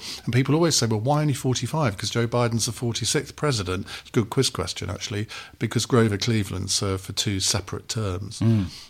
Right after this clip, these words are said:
Speaker 1: So it was a bit like herding cats at times to get the forty-five people on board and then writing it to the
Speaker 2: I'm well
Speaker 1: same
Speaker 2: aware of
Speaker 1: deadlines.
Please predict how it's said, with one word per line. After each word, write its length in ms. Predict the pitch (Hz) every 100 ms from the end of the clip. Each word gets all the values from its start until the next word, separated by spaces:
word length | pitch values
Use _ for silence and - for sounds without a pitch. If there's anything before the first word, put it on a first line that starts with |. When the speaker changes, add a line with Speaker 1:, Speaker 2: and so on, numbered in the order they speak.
| -
Speaker 1:
So 600 | - - 135 131 127 123 123
it 180 | 131 127
was 140 | 123
a 40 | 123
bit 120 | 160
like 180 | 117 113
herding 360 | 113 113 107
cats 340 | 107 113 - -
at 80 | -
times 420 | 117 107 113 -
to 320 | - 110 104
get 220 | 104 117
the 80 | 120
forty-five 560 | - 120 - - 107 104
people 440 | 113 104 107 101 - - - -
on 220 | 143 110
board 480 | 107 113 113 117 113
and 140 | 101
then 240 | 107 110 107
writing 400 | 107 107 - 107
it 180 | 107 -
to 100 | 113
the 40 |
Speaker 2:
I'm 120 | 117
well 160 | 117 123
Speaker 1:
same 100 | 117
Speaker 2:
aware 200 | 113 107
of 60 | 107
Speaker 1:
deadlines. 300 | 110 -